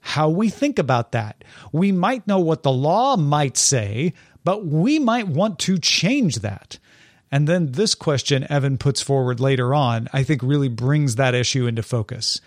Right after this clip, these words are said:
"A I makes practical at a massive scale things that were previously only possible on a small scale. A difference in scale can be a difference in principle.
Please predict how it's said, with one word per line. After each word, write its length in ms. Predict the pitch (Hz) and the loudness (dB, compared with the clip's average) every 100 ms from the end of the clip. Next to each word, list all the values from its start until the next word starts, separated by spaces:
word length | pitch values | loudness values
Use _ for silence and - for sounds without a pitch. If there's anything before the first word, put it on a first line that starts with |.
| - - _ _ _ - | -20 -20 _ _ _ -2
"A 220 | 202 240 | 0 2
I 260 | 190 170 | 2 2
makes 280 | 175 160 - | 2 2 0
practical 580 | - 147 131 - 135 131 | -2 0 0 -2 -2 -2
at 140 | 139 | -2
a 40 | 120 | -2
massive 500 | 120 139 165 175 151 | 0 0 2 0 0
scale 400 | - 131 117 117 | 0 0 0 -2
things 320 | - 156 156 | 0 0 2
that 120 | 143 | 0
were 140 | 131 127 | -2 -6
previously 800 | - 170 185 190 175 - 180 | -2 -2 0 0 0 0 -2
only 280 | 160 135 147 | 0 -2 -2
possible 560 | 131 120 117 117 127 131 - _ - | -2 -2 0 0 0 -2 -8 _ -4
on 160 | 123 | 0
a 60 | 135 | 2
small 440 | - - 160 135 | 0 2 2 2
scale. 460 | 120 - 107 - - - - _ | 0 -2 -4 -8 -18 -20 -20 _
A 100 | 123 | -2
difference 600 | 123 117 180 190 180 - | -2 -2 -2 0 0 0
in 160 | 151 139 | 0 0
scale 840 | - - - 220 180 107 110 - _ _ _ | 0 0 0 0 0 0 -6 -12 _ _ _
can 160 | 139 131 | -2 0
be 160 | 131 | 0
a 40 | 127 | -2
difference 720 | 107 160 156 165 147 - - _ | -2 -2 0 0 0 -2 -4 _
in 220 | 156 127 117 | -4 -2 -4
principle. 800 | - - 170 147 117 - - | -10 -2 0 0 -2 -6 -14